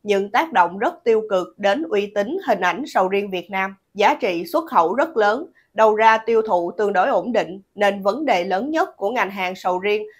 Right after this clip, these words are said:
là phải giữ được thị trường xuất khẩu ổn định, bền vững và xác định phải cạnh tranh với các nước bằng chất lượng chứ không phải số lượng. Bộ Nông nghiệp và Phát triển Nông thôn đã nhận thức rõ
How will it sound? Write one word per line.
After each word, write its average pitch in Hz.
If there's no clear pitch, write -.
là 226
phải 226
giữ 214
được 196
thị 180
trường 180
xuất 311
khẩu 185
ổn 180
định, 190
bền 190
vững 185
và 202
xác 370
định 180
phải 185
cạnh -
tranh 202
với 220
các 320
nước 285
bằng 190
chất 359
lượng 180
chứ 240
không 220
phải 156
số 208
lượng. 165
Bộ 185
Nông 208
nghiệp 180
và 190
Phát 262
triển 190
Nông 208
thôn 196
đã 185
nhận 202
thức 359
rõ 185